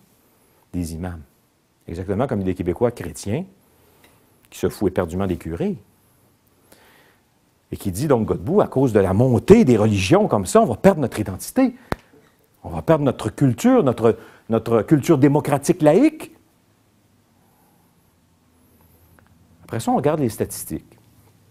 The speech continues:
Puis on regarde l'évolution réelle des choses. La langue est menacée. Ce matin, dans le journal, une grande enquête de l'Office, de, de l'Office de la langue française. Au centre-ville de Montréal, auprès de deux mille cinq cents commerces.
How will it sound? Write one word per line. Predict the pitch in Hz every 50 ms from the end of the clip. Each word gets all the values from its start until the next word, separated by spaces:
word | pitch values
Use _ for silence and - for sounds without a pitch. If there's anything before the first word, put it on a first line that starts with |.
| _ _ _ _ _ _ _ _ _ _ _ _ _ - - _ _ _
Puis | - 101
on | 95 95
regarde | 101 139 151 156 135
l'évolution | 120 110 107 113 107 98 92 - 131 131 127
réelle | 120 110 107 110 117 117 107
des | 98 87
choses. | - - 85 80 - _ _ - _ _ _ _ _ _ _ _ _ _ _ _ _ _ _ _ -
La | - 110 127
langue | 147 170 190 180 175
est |
menacée. | 170 175 175 170 165 - - 240 247 240 240 - - _ -
Ce | - - 180
matin, | 196 190 214 208
dans | 190 165 147
le | 131
journal, | 123 143 135 139 143 139 127 95 87 87 _ _ - _ - _ _ -
une | 113 117
grande | 110 147 147 185 190
enquête | 185 180 165 - 160 151 143 107
de | 95 104
l'Office, | 101 110 - - - - - 120
de, | 107 117 110
de | 104 110 107 104 107 107 104 98 101
l'Office | 101 110 107 - - 175 165 - - - - - - - _ _ _ _ _ -
de | -
la | 127 123
langue | 123 123
française. | 117 - 123 120 104 - 113 85 87 92 _ _ _ _ _ _ _ _ _ _ _ _ _ _ _ _ _ _ _ _ _ _ _ _ _ _ _ _ _ _ _ - -
Au | 107
centre-ville | - 127 131 127 131 123 120 139 139
de | 131
Montréal, | 127 135 131 127 127 123 113 104
auprès | - - 101
de | 92
deux | 101 127 196 208
mille | 202 202 180
cinq | 196 190 165
cents | 143 - 160 143
commerces. | - 143 127 120 104 - - - -